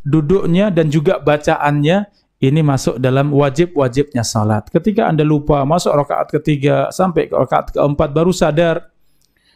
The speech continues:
maka tidak perlu untuk mengerjakan tahiyat yang pertama, cukup dengan di akhir sebelum salam atau setelah salam, silakan Anda sujud sahwi. Ketika sudah selesai, maka Anda sudah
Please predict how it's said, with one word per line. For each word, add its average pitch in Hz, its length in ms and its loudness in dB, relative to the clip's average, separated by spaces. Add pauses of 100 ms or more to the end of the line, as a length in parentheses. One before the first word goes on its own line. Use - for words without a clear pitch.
(400)
maka 226 320 -2
tidak 180 240 0
perlu 180 400 2
untuk 165 240 0
mengerjakan 147 600 0
tahiyat 139 360 0
yang 131 160 -4
pertama, 135 520 0
cukup 226 360 0
dengan 196 280 2
di 165 120 2
akhir 233 640 0
sebelum 151 400 0
salam 185 400 0
atau - 160 -2
setelah 147 400 0
salam, 147 400 0
silakan 120 520 -2
Anda 120 200 2
sujud 117 320 0
sahwi. 156 520 2 (520)
Ketika 151 400 0
sudah 127 320 2
selesai, 135 600 0 (440)
maka 110 240 -2
Anda 117 240 2
sudah 120 400 0